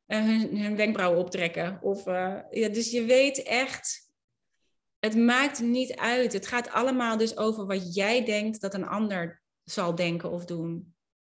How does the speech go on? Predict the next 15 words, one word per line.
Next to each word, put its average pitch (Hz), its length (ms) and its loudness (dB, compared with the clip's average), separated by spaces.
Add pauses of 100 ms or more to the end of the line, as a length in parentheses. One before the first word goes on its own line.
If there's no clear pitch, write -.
(300)
En 196 220 -2
hij 214 260 2
was 220 160 2
het 180 280 -4
beste 226 340 2
voorbeeld 202 640 0
van 185 600 -2 (360)
dat 190 540 0
waar 202 280 2
je 202 100 4
het 190 180 -2
meest 214 480 2
bang 196 300 2
voor 233 140 -2
bent, 233 580 -4